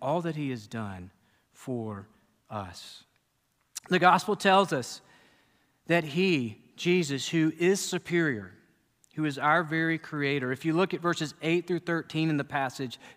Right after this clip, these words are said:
Jesus became a servant to Israel. And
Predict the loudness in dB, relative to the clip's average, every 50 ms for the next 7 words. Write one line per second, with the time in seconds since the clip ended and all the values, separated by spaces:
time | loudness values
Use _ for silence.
0 | -10 -6 -2 2 4 4 4 4 2 0 -2 -2 -4 -6 -6 -6 -6 -4 0 0
1 | 2 2 0 -2 -4 -6 -6 -4 -2 -2 -2 -2 -4 -6 -8 -10 -12 -12 -6 -4
2 | -4 -4 -4 -6 -8 -8 -8 -8 -12 -14 _ _ _ _ _ _ _ _ _ _
3 | _ _ _ _ _ _ _ _ _ _ _ _ _ _ _ _ _ _ _ _
4 | _ _ _ _ _ _ _ _ _ _ _ _ _ _ _ -2 0 2 4 4
5 | 4 2 0 -2 -6 -10 -14